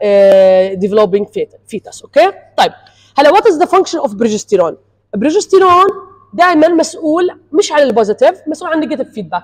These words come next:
ريجوليشن، ما له علاقه بالبوزيتيف، هو ما له علاقه بالاوفيوليشن. لأنه هو مسؤول عن نيجاتيف فيدباك ريجوليشن اوف اف اس اتش and the L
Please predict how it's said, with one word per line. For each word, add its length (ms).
ريجوليشن، 420
ما 80
له 180
علاقه 300
بالبوزيتيف، 400
هو 60
ما 80
له 160
علاقه 300
بالاوفيوليشن. 680
لأنه 220
هو 100
مسؤول 280
عن 100
نيجاتيف 300
فيدباك 500
ريجوليشن 440
اوف 140
اف 160
اس 220
اتش 280
and 280
the 280
L 60